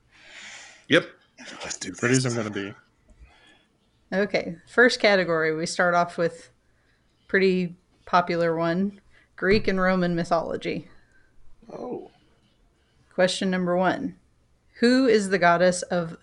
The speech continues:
Speaker 4: home and hearth? I will take either the Greek or the Roman name.
Speaker 2: Oh.
Speaker 3: I'm locked in.
Speaker 1: Locked in,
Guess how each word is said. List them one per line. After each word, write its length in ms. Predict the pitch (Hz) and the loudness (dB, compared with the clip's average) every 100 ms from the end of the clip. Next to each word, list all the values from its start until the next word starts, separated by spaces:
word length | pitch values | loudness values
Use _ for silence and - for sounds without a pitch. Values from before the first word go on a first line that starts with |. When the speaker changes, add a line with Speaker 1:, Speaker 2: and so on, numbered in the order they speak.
| - | -6
Speaker 4:
home 300 | 196 185 185 | -2 0 0
and 200 | 180 175 | 0 -2
hearth? 420 | 156 - - - - _ _ _ _ _ _ _ _ _ _ | -2 -2 -4 -10 -20 _ _ _ _ _ _ _ _ _ _
I 80 | - | -4
will 100 | 180 | -2
take 200 | 180 175 | 0 0
either 320 | 175 180 180 | 2 2 2
the 80 | 175 | -2
Greek 340 | 170 175 165 | -2 -4 -4
or 160 | - 175 | -4 -2
the 120 | 165 | -2
Roman 420 | 160 160 160 160 | -6 -4 -4 -4
name. 320 | 151 - 160 _ _ _ _ _ _ _ _ _ _ _ - | -6 -8 -12 _ _ _ _ _ _ _ _ _ _ _ -20
Speaker 2:
Oh. 280 | 95 95 82 _ _ _ _ _ _ _ _ _ _ _ _ _ | -16 -16 -16 _ _ _ _ _ _ _ _ _ _ _ _ _
Speaker 3:
I'm 100 | 139 | -12
locked 240 | 156 - | -12 -14
in. 260 | 196 208 220 _ _ _ _ _ _ _ - | -14 -14 -16 _ _ _ _ _ _ _ -12
Speaker 1:
Locked 320 | 107 110 - 104 | -6 -6 -6 -4
in, 340 | 98 95 95 | -2 -2 -8